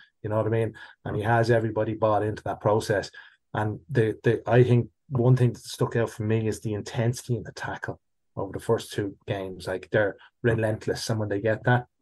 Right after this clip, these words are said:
opportunity, when they pin guys in, they get that second or third man in, they're relentless. Their physicality, you know, going, going back,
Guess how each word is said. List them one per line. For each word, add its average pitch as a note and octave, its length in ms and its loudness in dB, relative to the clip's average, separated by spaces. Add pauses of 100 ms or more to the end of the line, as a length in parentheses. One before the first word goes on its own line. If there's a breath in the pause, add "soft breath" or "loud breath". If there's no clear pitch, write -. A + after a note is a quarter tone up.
(100)
opportunity, A2 580 -2
when G2 100 -6
they G2 80 -6
pin A#2 220 2
guys A2+ 240 4
in, A2 100 0
they G#2 80 -4
get G#2 180 -4
that - 140 -2
second A2 340 -2
or G2 60 -4
third A2+ 300 0
man G2+ 180 0
in, G2+ 200 -6 (360 loud breath)
they're A2 180 2
relentless. G#2+ 540 0
Their G2 120 -4
physicality, G#2 800 -2 (380 loud breath)
you A2 40 0
know, G#2 120 -2
going, A#2+ 280 4
going A#2+ 160 6
back, A2 140 0